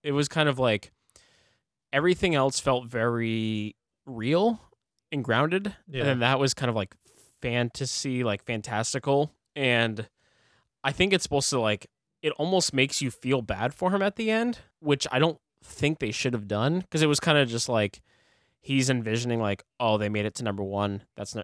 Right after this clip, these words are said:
Speaker 1: never gonna happen." But it's kind of just like, you're like, "Oh man, poor guy" type thing. At least that's how I took it. I kinda just, I, I think they could have done something a little bit, a little bit different.
Speaker 2: I think you would have been fine just with him putting on his, you know,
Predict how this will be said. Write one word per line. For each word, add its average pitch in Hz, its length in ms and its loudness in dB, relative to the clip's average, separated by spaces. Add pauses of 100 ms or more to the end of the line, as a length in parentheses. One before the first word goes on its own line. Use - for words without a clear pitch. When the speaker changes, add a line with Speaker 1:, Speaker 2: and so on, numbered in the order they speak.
Speaker 1:
never 110 200 -4
gonna 98 160 -4
happen." 101 560 -6
But 131 80 -2
it's 113 160 -2
kind 113 160 -4
of 101 100 -4
just 101 180 -8
like, 98 340 -8 (380)
you're 127 100 -14
like, 107 140 -10
"Oh 131 160 0
man, 117 200 0
poor 123 220 -2
guy" 113 240 2
type 139 260 -4
thing. 147 260 -2
At 156 60 -4
least 160 160 0
that's 135 160 0
how 107 140 0
I 101 120 2
took 127 220 -2
it. 139 160 2
I 127 80 0
kinda 156 240 2
just, 127 240 -2 (720)
I, 180 160 -6
I 170 40 2
think 202 220 -4
they 165 80 2
could 151 120 0
have 131 140 2
done 120 140 -2
something 113 200 -4
a 110 60 0
little 107 160 -2
bit, - 60 -12 (120)
a - 20 -8
little 147 200 -4
bit 120 140 -4
different. 92 380 -4 (100)
Speaker 2:
I 160 100 0
think 214 220 -2
you 165 80 4
would 151 100 6
have 139 80 -2
been 127 180 -2
fine 123 640 -2 (480)
just 139 300 0
with 135 100 -2
him 131 200 0
putting 123 340 0
on 117 260 2
his, 120 480 -2
you 127 80 -2
know, 110 280 -4